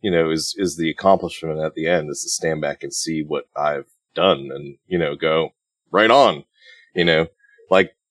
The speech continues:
um, I, you, you guys have all kinda gotten a few little texts here and there about my, my saga with the red snapper mower. Well,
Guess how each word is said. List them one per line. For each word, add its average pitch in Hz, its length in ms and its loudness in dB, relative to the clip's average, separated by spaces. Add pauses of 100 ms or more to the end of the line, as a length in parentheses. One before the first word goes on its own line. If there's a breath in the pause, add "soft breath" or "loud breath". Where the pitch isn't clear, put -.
(140)
um, 85 360 6 (420)
I, 95 140 2 (240)
you, 90 260 -2
you 95 200 -8
guys 101 260 6
have 87 80 -2
all 98 240 6
kinda 107 320 2
gotten 87 480 0
a 80 160 4
few 98 240 0
little 85 160 4
texts - 340 0
here 87 120 0
and 80 100 -2
there 80 140 4
about 78 240 0
my, 78 240 0 (120)
my 82 140 -2
saga 95 640 2
with 82 200 -2
the 85 120 0
red 85 300 2
snapper 85 500 0
mower. 78 440 2
Well, 82 320 -2